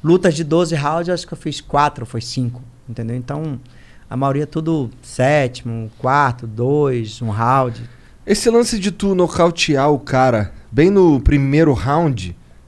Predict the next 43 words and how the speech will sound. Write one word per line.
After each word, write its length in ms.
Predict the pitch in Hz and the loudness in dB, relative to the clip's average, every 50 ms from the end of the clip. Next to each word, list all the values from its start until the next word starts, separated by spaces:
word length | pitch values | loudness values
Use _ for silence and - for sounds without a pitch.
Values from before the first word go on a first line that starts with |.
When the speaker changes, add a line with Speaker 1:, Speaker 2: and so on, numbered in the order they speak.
| - - | -12 -4
Speaker 2:
é, 440 | 113 117 117 113 113 110 101 - - - | -2 0 0 2 2 0 -2 -4 -4 -4
é 80 | 131 | -4
foda, 580 | 123 - - 127 110 101 101 107 139 185 208 - - - - - - - - - - - - | -4 -2 -2 0 0 0 2 2 0 0 0 -2 -12 -20 -20 -20 -20 -18 -18 -16 -16 -10 -6
mas 260 | 123 143 165 165 160 | 0 0 0 2 2
a 60 | 180 | 2
galera 360 | 156 165 165 170 180 180 175 | 2 4 4 4 4 4 2
não 100 | 170 165 | 2 0
fica, 260 | 165 - 165 127 131 120 | -2 -2 -4 -6 -6 -6
"Caralho, 640 | - - 160 165 143 123 120 139 170 180 160 131 | -4 -4 -4 -2 -2 -2 -2 -4 -4 -4 -4 -4
mano, 280 | 117 104 95 90 87 85 - | -4 -4 -4 -6 -6 -8 -4
pô, 120 | - 143 131 | -4 -4 -4
saí 180 | - 120 123 | -2 -4 -4
de 120 | 139 156 - | -4 -4 -8
casa, 340 | - - 110 127 143 139 | -4 -2 -2 -2 -2 -2
vim 180 | 127 131 139 135 | -6 -6 -4 -4
aqui, 260 | 120 120 - - 127 | -6 -6 -4 -4 -4
o 60 | 139 | -2
maluco 320 | 139 135 131 135 127 - 139 | 0 0 0 0 -2 -2 -2
matou 320 | 131 123 120 123 131 127 | -2 -2 0 4 4 4
o 60 | 123 | 6
outro 260 | 120 120 127 - 151 135 | 6 4 4 2 0 0
no 80 | 123 | 0
Speaker 1:
<laughs> 0 | |
Speaker 2:
primeiro 320 | 123 127 120 123 139 165 160 | 0 2 4 4 4 4 2
round." 160 | 165 - 175 | 0 2 2
Speaker 1:
Mas 200 | 208 226 156 - | 4 4 4 4
sabe 180 | 202 196 165 | 4 2 2
o 20 | - | 4
que 80 | - | 4
é 40 | 160 | 4
o 80 | 151 143 | 4 6
mais 200 | 147 160 170 151 | 4 4 4 4
gostoso 360 | 135 120 - - 131 123 - | 2 -2 0 -2 -4 -4 -4
disso 120 | 131 123 | -8 -10
tudo? 280 | - - 143 147 147 - | -8 -6 -6 -4 -4 -4
É 80 | - 147 | -4 -4
porque 360 | - - 160 131 135 - 156 | -2 -2 -4 -4 -4 -6 -8
quando 380 | - - - 175 208 240 233 226 | -8 -8 -6 -6 -4 -4 -4 -6
você 260 | 190 185 - - 143 | -6 -8 -8 -8 -8
faz 280 | - - 120 123 117 123 | -8 -6 -6 -4 -4 -4
uma 100 | 120 117 | -4 -4
luta 240 | 120 120 123 131 | -4 -4 -6 -6
de 220 | 117 113 113 104 | -8 -6 -8 -10